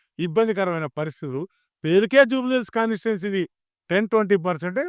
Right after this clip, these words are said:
ఉన్నతమైనటువంటి కుటుంబాలు. మిగతా ఎనభై శాతం మీరు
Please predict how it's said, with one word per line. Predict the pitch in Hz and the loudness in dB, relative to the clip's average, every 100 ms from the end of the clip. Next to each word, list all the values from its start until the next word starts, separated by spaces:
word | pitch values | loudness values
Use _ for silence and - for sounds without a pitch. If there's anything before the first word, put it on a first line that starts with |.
| 311 | -4
ఉన్నతమైనటువంటి | 165 180 175 196 170 170 151 165 170 | -2 -2 -2 -2 -2 -4 -6 -6 -6
కుటుంబాలు. | - 165 156 151 127 - _ _ - | -2 -2 0 -2 -2 -8 _ _ -6
మిగతా | 135 156 208 | -2 2 4
ఎనభై | 165 160 170 151 | 4 2 0 0
శాతం | 151 139 190 247 - _ _ | -2 -4 -4 -6 -8 _ _
మీరు | 143 147 143 | -4 -4 -4